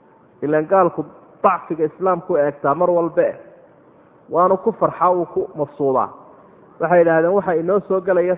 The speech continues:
sanadkan Maxamed iyo kooxdiisii kaneecada Madiina ay kadeeday, kow kaga sii.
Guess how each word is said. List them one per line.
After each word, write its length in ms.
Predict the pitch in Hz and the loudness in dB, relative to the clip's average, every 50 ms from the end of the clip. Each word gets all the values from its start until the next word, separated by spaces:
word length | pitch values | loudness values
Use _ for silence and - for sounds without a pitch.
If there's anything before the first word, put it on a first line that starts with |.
| - | -2
sanadkan 540 | - 175 165 135 - - - 135 123 117 104 - - - - - - - _ - - - - | -2 -2 -2 -2 -8 -6 -6 -8 -8 -8 -10 -18 -20 -20 -20 -20 -20 -20 _ -20 -20 -18 -12
Maxamed 500 | 120 135 135 - 180 196 196 185 180 170 | -10 -10 -8 -2 -4 -2 0 0 0 0
iyo 180 | 190 190 190 185 | 2 0 -2 -2
kooxdiisii 920 | - - 185 196 208 202 196 190 190 165 143 - - - 135 127 113 - - - - - - _ _ _ _ _ _ - - - | 0 0 2 2 2 2 0 -2 0 -2 -4 -6 -6 -4 -4 -4 -4 -8 -14 -20 -20 -20 -20 _ _ _ _ _ _ -20 -8 0
kaneecada 600 | - 156 156 156 156 143 151 185 202 190 180 165 | 0 2 2 4 2 2 2 2 4 4 4 2
Madiina 560 | 165 156 147 143 143 139 139 139 143 139 135 - - - - - - - _ _ _ _ - | 2 0 -2 0 0 -2 -2 -2 -2 -4 -6 -6 -8 -16 -20 -20 -20 -20 _ _ _ _ -6
ay 140 | - 139 139 - - - - - - - - - | -4 -4 -4 -6 -10 -20 -20 -20 -20 -14 -4 -2
kadeeday, 480 | 165 143 147 147 143 135 143 151 147 147 - - - - - - - | 0 2 2 0 0 0 -2 -2 -2 -2 -6 -16 -20 -20 -20 -12 -2
kow 180 | - 175 196 185 | 2 2 2 2
kaga 280 | 180 - 147 151 160 156 - | 2 -4 -4 -4 -4 -6 -6
sii. 140 | - 117 104 | -12 -14 -14